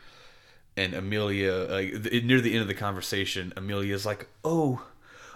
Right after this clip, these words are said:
when we, uh, when will we ever see each other again, Albert?" And Albert's like, "Oh, mm, when the sun has set and night and, um, and stars have s-, kissed every inch of the, of, of the sky."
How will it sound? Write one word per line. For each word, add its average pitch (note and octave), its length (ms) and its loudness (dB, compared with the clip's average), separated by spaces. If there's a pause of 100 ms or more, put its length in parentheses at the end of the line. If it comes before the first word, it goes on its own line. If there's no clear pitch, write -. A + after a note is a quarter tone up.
(160)
when F3+ 200 2
we, D3 180 6
uh, D3 80 2
when C#3+ 320 -2
will D#3 80 -2
we C3+ 180 0
ever C3 160 0
see D3 260 -2
each C#3 200 0
other A2+ 160 -2
again, G#2+ 380 -4
Albert?" G#2+ 420 -4 (380)
And F#2+ 140 -10
Albert's G2+ 380 -4
like, F2+ 280 -8 (360)
"Oh, C#3 360 -2 (760)
mm, C#3 140 2 (1120)
when B2 100 4
the A#2 80 0
sun B2+ 420 0
has A2+ 200 -2
set - 400 0 (340)
and A2+ 300 0
night B2 340 2
and, G#2+ 160 -4
um, F#2+ 340 -4 (300)
and G#2+ 160 -4
stars A#2+ 480 2
have G#2 140 -2
s-, - 320 -8
kissed - 420 0
every A#2+ 260 0
inch A2+ 280 -4
of G#2 80 -4
the, G#2 220 -4
of, G#2+ 220 -6
of G2+ 200 -4
the G2 80 -4
sky." F#2 500 -4